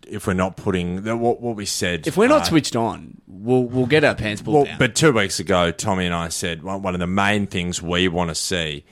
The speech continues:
Speaker 1: is that you put teams to the sword that you know you should. So if we can't put the Western Bulldogs to the sword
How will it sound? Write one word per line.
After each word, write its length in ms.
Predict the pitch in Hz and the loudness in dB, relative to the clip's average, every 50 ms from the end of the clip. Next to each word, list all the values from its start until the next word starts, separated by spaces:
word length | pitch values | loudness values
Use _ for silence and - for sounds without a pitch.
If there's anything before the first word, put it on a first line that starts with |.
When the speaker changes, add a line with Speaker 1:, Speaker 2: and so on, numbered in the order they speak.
| _ _ _ _ | _ _ _ _
Speaker 1:
is 380 | - 85 85 85 85 80 - - - | -12 -10 -8 -6 -6 -6 -8 -8 -10
that 300 | 95 85 87 87 85 - | -10 -8 -8 -6 -8 -8
you 180 | 95 92 87 85 | -10 -10 -10 -10
put 420 | - _ - - 113 107 85 - | -8 _ -4 -2 -2 -2 -2 -6
teams 420 | - - 107 90 87 87 87 - - | -8 -8 -6 -6 -6 -6 -8 -8 -8
to 100 | 92 85 | -8 -10
the 120 | 71 80 | -6 -2
sword 640 | - - - 117 101 90 85 78 76 78 76 - | 0 2 4 6 6 6 4 2 0 -2 -4 -6
that 160 | - 90 80 - | -10 -12 -12 -10
you 140 | 85 82 | -12 -12
know 180 | 80 82 78 76 | -10 -8 -8 -8
you 220 | 76 73 73 78 | -8 -10 -12 -14
should. 400 | - - - 92 80 69 71 80 | -12 -12 -10 -10 -10 -10 -10 -10
So 200 | - - 90 80 | -6 -6 -4 -4
if 140 | 80 78 - | -6 -6 -6
we 160 | 101 107 110 | -4 -4 -4
can't 340 | 101 - 113 110 104 95 87 | -4 -4 -4 -4 -4 -4 -6
put 300 | - - 95 80 76 - | -8 -8 -8 -8 -8 -10
the 80 | - 85 | -12 -10
Western 380 | 80 82 82 - - 90 85 | -8 -8 -8 -8 -8 -10 -10
Bulldogs 520 | 78 82 85 82 78 85 82 82 82 - - | -8 -8 -10 -8 -8 -8 -8 -8 -8 -8 -8
to 100 | - 101 | -8 -8
the 100 | 82 82 | -8 -6
sword 420 | - - - 90 82 82 85 85 | -6 -4 -4 -4 -4 -6 -6 -8